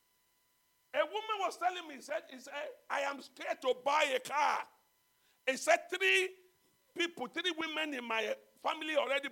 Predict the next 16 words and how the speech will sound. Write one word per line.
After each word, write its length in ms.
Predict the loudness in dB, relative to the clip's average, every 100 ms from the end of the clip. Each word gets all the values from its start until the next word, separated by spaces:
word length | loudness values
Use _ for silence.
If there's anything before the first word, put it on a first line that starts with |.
| -4
bought 220 | -4 0
a 80 | -2
car." 360 | 2 0 0 -4 _ -10
He 60 |
said, 320 | -2 2 2 0 -10
"They 160 | -2 -2 4
die 220 | 6 6
of 100 | 4
accident 440 | 2 0 0 0 0
within 220 | -4 -4
three 220 | -2 -2
months 200 | -2 0
of 100 | 0
buying 200 | 0 -2
the 80 | 0
car." 260 | 2 2